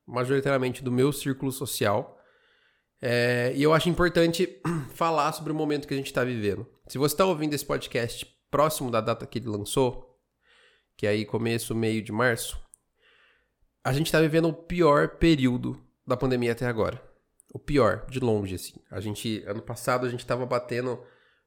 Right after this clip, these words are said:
mil e poucos mortos por dia e, e, e era assustador. Agora a gente tá batendo dois mil.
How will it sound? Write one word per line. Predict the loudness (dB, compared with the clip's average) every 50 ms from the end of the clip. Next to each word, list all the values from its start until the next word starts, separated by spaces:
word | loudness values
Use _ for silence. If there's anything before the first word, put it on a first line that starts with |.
| _ _ -6
mil | -2 2 4 4 6 6 4 4
e | 2
poucos | -2 0 2 2 2 0 -4 -4
mortos | -2 0 0 0 0 -2 -4
por | -8 -6 -6 -6
dia | -4 -4 -2 0 2 4 4 4 4 2 -2 -10 -18 _ _ _ -20 -12
e, | -8 -4 -2 -2 -2 -2 -4 -6 -8 -8 -8 -6 -6 -6 -6 -6 -4
e, | 0
e | 2
era | 2 4 2
assustador. | 0 -2 -6 -8 -4 -2 -4 -2 0 0 0 0 -2 -8 -20 _ _ _ _ -6
Agora | -6 -2 0 2 0
a | 0
gente | 0 0
tá | 0
batendo | 2 2 0 0 -2 -2
dois | 0 0 0 0 2 0
mil. | -2 -2 -2 -4 -6